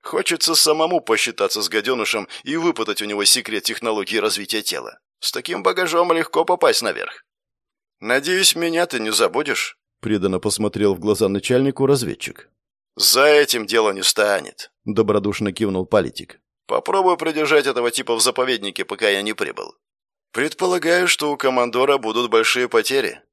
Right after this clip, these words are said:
наклонив голову, вопросительно поднял брови разведчик.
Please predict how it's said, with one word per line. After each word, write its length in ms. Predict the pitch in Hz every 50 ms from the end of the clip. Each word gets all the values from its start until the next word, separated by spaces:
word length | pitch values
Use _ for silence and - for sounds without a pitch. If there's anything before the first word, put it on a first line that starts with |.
| _ _
наклонив 580 | - 104 113 113 110 - 107 98 95 95 92 90
голову, 480 | 82 107 120 127 127 127 127 127 123 -
вопросительно 760 | - 98 117 117 - 117 113 110 - 131 131 - 165 165 156
поднял 380 | 143 - 123 117 110 117 131 131
брови 300 | 123 101 104 98 92 101
разведчик. 600 | 98 113 107 85 71 65 - - - - - -